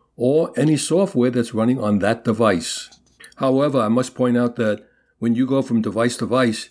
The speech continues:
you have to go through this procedure every time you change the processor device. No personal identifiers are supplied, and while every set of credentials is unique,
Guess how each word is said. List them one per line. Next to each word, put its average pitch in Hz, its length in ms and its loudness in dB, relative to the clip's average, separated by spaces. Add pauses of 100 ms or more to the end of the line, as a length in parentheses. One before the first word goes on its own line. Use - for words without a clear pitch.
(160)
you 110 200 -2
have 120 200 -2
to 110 80 -4
go 110 180 0
through 113 220 0
this 110 120 -2
procedure 120 720 -2 (240)
every 107 280 0
time 120 240 0
you 120 80 2
change 120 580 0
the - 200 -2
processor 127 580 0
device. 98 640 -2 (460)
No 143 220 2
personal 185 420 0
identifiers 131 720 2
are 123 120 0
supplied, 110 640 -2 (480)
and 117 160 2
while 135 300 2
every 170 220 2
set 165 260 0
of 131 120 -2
credentials 127 600 0
is 107 100 0
unique, 107 500 0